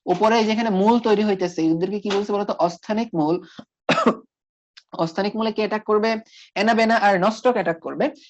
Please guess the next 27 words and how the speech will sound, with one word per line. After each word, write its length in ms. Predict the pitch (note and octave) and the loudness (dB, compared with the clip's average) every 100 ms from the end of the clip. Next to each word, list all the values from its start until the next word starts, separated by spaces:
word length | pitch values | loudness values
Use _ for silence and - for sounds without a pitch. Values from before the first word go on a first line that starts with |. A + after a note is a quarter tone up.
| - | -6
এবং 280 | G3+ A#3 G#3 | 0 0 0
এই, 280 | G3+ G#3 F#3+ | 0 4 4
এগুলো 240 | F#3+ B3 | 4 2
অ্যাটাক 320 | C4 G3 A3+ A3+ | 0 0 -4 -2
করার 280 | A3+ A3+ | 0 0
পরে 280 | A3+ A3+ E3+ | 0 0 0
তোমার 260 | E3 G#3 A#3+ | 0 -4 -4
জানা 220 | G#3+ G3+ | -4 -4
লাগবে 300 | G3+ G3 F#3+ | -4 -4 -6
যে, 160 | F#3 D3+ | -4 -8
এগুলো 320 | - F3 G#3 | -4 0 2
অ্যাটাক 240 | G3+ G#3+ | 2 0
করার 200 | G#3+ G#3 | 2 0
পরে 180 | G#3 G#3 | 2 -2
তোমার 220 | G#3 G#3 | -2 -4
জানা 200 | G3 D#3+ | -4 -4
লাগবে 360 | D3 C#3 F3 D4 | -6 -6 -6 -6
এটা 240 | E3+ G3+ D4 - - | -4 -2 -2 -6 0
কোরালের 380 | B3+ C4+ C4+ A#3+ | 4 6 6 4
মতো 220 | F#3 E3 | 2 0
দেখায়। 260 | - C3+ | -4 -8
তাই 160 | D3 F#3+ | -4 -2
নাম 200 | G3 G3 | -2 -4
কি 120 | G3+ | -4
গেছে 180 | F#3+ G3 | -4 -2
বলতো? 480 | F#3 F3 G#3+ D#4+ D#4+ _ | -2 0 2 0 -2 _
কোরালয়েড 520 | A#3 A#3+ B3 A#3 C4 | 0 2 2 2 0